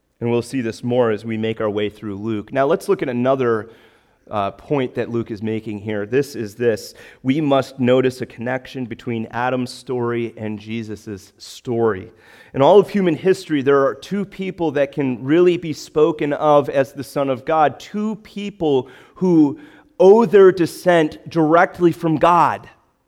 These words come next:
One being Adam, the first human, who was created by God from the dust. The second being Jesus, born of a virgin,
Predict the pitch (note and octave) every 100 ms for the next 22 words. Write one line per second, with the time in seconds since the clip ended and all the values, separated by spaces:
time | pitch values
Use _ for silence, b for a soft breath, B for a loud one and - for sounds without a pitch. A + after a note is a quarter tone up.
0 | _ _ _ b b B2 F3 B3 F#3+ F3+
1 | E3+ E3+ E3 - - E3 G3 G#3+ D#3+ A#2
2 | F#2 - - D3 F#3+ F3+ F3+ - G3 A3
3 | F#3 A2+ G#2 - _ _ _ _ _ _
4 | _ F#3+ F#3+ - F3+ G#3 A3 D3+ E3+ G3
5 | F#3+ F3+ D3 A#2 G2+ - _ _ - D#3+
6 | F3+ F#3+ F3+ C3+ - - _ _ _ _
7 | _ _ _ - E3 - C4+ C#4 A3 -
8 | E3 E3 D#3+ D3+ A#2 B2+ G3+ B3 A#3+ C#3+
9 | G#2+ - - - _ _ _ - F3 B3+
10 | B3+ A3 F3+ F#3 G3 G3+ - A#2 F#2+ F#2+